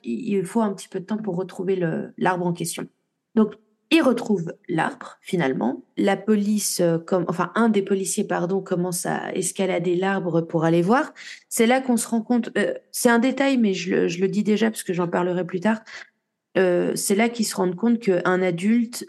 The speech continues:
a un peu plus de mal quand même à se faufiler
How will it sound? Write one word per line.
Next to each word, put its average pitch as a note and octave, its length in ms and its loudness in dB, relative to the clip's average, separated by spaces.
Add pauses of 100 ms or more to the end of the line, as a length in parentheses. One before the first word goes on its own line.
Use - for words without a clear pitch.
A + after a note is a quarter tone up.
(100)
a G3 100 4
un G3+ 120 4
peu A#3 400 -2
plus A3 340 -2
de G3+ 120 2
mal G#3 260 2
quand G3 140 -2
même F#3+ 180 0
à F3+ 80 -2
se F3 120 -8
faufiler F#3+ 520 -2